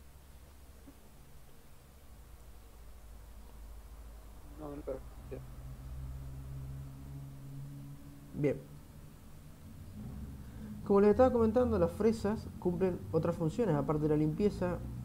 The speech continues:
Speaker 2: como esta, por ejemplo, la Tupper, que es la, la que parece un cono, puede romper cañerías para provo-, provocar lo que se conoce como las salidas, eh, laterales de cañería. Esto pasa cuando algún pozo, por ejemplo,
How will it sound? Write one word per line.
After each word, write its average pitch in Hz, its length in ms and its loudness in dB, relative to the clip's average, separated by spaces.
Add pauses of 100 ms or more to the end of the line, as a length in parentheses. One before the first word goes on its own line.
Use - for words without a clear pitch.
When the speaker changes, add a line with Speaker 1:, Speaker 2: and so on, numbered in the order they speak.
Speaker 2:
como 156 240 6
esta, 156 320 4
por 156 140 0
ejemplo, 165 420 2
la 131 180 4
Tupper, 170 360 2
que 139 160 -2
es 147 40 2
la, 143 140 0 (220)
la 127 100 -4
que 127 80 -2
parece - 220 -6
un 147 80 -2
cono, 165 320 4 (680)
puede 180 160 10
romper 175 380 4
cañerías 170 640 4 (360)
para 143 200 2
provo-, 139 360 2
provocar 143 360 2
lo 170 100 4
que 165 80 0
se 147 80 -4
conoce 151 300 0
como 156 180 2
las 139 140 0
salidas, 147 480 0 (340)
eh, 143 180 -8
laterales 139 560 0
de 131 100 -4
cañería. 123 440 -4
Esto 147 220 -2
pasa 160 180 -2
cuando 139 240 0
algún 143 240 0
pozo, 160 320 0
por 139 140 0
ejemplo, 156 560 0